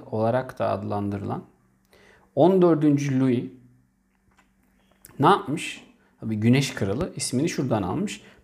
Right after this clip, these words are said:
Bir ara mesela adam sabun yapıcılar, sabun zanaatçıları, sabun sanatçılarının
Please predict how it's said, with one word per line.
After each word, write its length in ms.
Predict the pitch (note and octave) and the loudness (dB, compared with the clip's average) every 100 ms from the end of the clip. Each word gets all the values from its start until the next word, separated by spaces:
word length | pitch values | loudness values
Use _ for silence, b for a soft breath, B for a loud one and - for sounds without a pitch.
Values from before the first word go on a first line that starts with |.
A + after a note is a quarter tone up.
| _ | _
Bir 120 | A3+ | 4
ara 160 | G3 C#3 | 4 4
mesela 540 | A2 - B2+ F3+ G#3+ b b b b _ | 0 -2 -4 -4 -6 b b b b _
adam 440 | E3 F#3 F#3+ D#3+ - - - - - - _ _ | -2 0 0 -2 -6 -14 -12 -12 -16 -20 _ _
sabun 520 | - - A3 G#3+ F#3 - _ _ _ _ _ _ | -4 4 4 4 0 -8 _ _ _ _ _ _
yapıcılar, 880 | A#2+ A#2 B2 A2 G2+ D#3 - - - | 0 2 2 2 0 -2 -6 -14 -16
sabun 460 | - - D3+ E3+ D#3+ | -10 -2 2 4 4
zanaatçıları, 1040 | A#2 A2 A2 A#2+ A#2+ - - G#2+ G2 B2 | 4 4 4 4 2 -4 -6 -4 -4 -6
sabun 680 | C#3 - - B2 D#3 E3 - B B B | -6 -6 -4 -4 -2 -4 -6 B B B
sanatçılarının 1300 | - - B2+ B2+ C3+ - - - C3 A#2+ G#2+ A2+ F#3+ | 0 4 4 4 0 -6 -6 -2 0 2 2 -2 -4